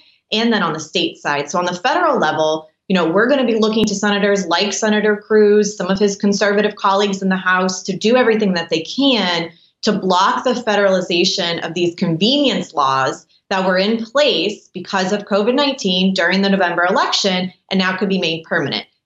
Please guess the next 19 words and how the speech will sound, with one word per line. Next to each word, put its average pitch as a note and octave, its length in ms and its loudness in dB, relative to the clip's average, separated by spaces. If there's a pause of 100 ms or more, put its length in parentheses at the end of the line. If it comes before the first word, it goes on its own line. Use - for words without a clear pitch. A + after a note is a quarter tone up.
Mail-in D#3 360 -4
ballots, G3+ 680 0
different E3 360 -6
I D3 100 -4
D A3 300 0
laws, G#3 600 2 (220)
the E3+ 80 -4
timing G3 480 -2
that's F#3+ 200 -2
allowed F#3 560 0
around D#3+ 460 0
whether E3 200 0
you E3 160 -4
can D#3+ 140 -10
vote D3+ 200 0
in C#3+ 160 -4
person A#3+ 640 2
versus D#3 600 -2
not. G#3 560 2